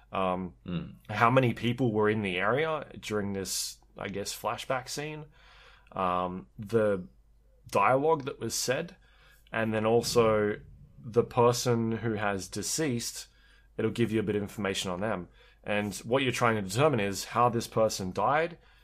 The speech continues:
Speaker 1: Um, sometimes you gotta figure out who they are, like, their name.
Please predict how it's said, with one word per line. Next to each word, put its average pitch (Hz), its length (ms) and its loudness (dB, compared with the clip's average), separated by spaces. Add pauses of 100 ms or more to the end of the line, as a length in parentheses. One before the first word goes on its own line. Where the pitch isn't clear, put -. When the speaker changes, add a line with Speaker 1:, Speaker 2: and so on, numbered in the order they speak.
(200)
Speaker 1:
Um, 95 360 -2
sometimes 104 540 0
you 101 60 -4
gotta 98 160 0
figure 101 260 -4
out 92 120 -2
who 113 180 2
they 95 180 0
are, 117 300 0
like, 95 200 -4
their 95 160 -2
name. 156 480 -6